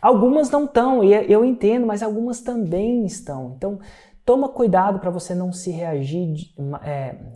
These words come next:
fazer uma coisa que chama overreaction. Overreaction é o ato de você reagir mais do que deveria.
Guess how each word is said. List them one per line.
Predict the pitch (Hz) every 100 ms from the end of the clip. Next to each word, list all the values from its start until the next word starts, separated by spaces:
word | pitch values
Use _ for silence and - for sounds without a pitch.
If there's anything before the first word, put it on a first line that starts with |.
| -
fazer | - 160 175
uma | 185 175
coisa | 180 180
que | 180
chama | 190 165 - -
overreaction. | 196 240 208 220 214 196 156 147 131 - - - - _ _ _ _ _ - _ _ _ _ _ _ -
Overreaction | 143 139 165 170 175 202 - 196
é |
o |
ato | 165 170
de | 170
você | 175 180 175
reagir | 170 165 156 170
mais | 151 175
do | 180
que | 185 180
deveria. | 185 185 170 127 107